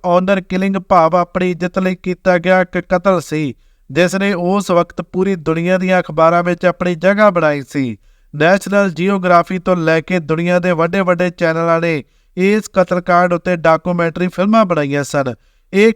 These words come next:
ਕੇਸ ਸੀ ਜਸਵਿੰਦਰ ਕੌਰ ਜੱਸੀ ਅਤੇ ਸੁਖਵਿੰਦਰ ਸਿੰਘ ਮਿੱਠੂ ਦੀ ਪ੍ਰੇਮ ਕਹਾਣੀ ਦਾ ਅਤੇ ਪ੍ਰੇਮ ਸੰਬੰਧਾਂ ਵਿਚਾਲੇ ਹੀ ਜੱਸੀ ਦੀ ਹੋਏ ਦਰਦਨਾਕ ਕਤਲ ਦਾ।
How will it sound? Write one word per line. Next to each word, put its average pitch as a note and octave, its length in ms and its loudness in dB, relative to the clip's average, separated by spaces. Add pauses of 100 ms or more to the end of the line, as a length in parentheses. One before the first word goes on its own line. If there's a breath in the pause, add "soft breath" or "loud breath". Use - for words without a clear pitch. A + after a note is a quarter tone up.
ਕੇਸ F#3 280 0
ਸੀ G#3 180 -2
ਜਸਵਿੰਦਰ E3+ 580 -2
ਕੌਰ F3+ 340 4
ਜੱਸੀ D#3+ 460 0
ਅਤੇ F3+ 220 0
ਸੁਖਵਿੰਦਰ E3 560 0
ਸਿੰਘ F3+ 260 -2
ਮਿੱਠੂ D#3+ 380 -2
ਦੀ F3+ 120 -2
ਪ੍ਰੇਮ F#3+ 440 0
ਕਹਾਣੀ D3 440 0
ਦਾ C3 260 0 (440)
ਅਤੇ G#3 240 0
ਪ੍ਰੇਮ F#3+ 400 -2
ਸੰਬੰਧਾਂ F#3 460 2
ਵਿਚਾਲੇ F3 420 2
ਹੀ F#3 140 -2
ਜੱਸੀ E3 420 -2
ਦੀ F3 160 -2
ਹੋਏ E3+ 280 0
ਦਰਦਨਾਕ F3 640 0
ਕਤਲ G3 420 2
ਦਾ। C3+ 260 0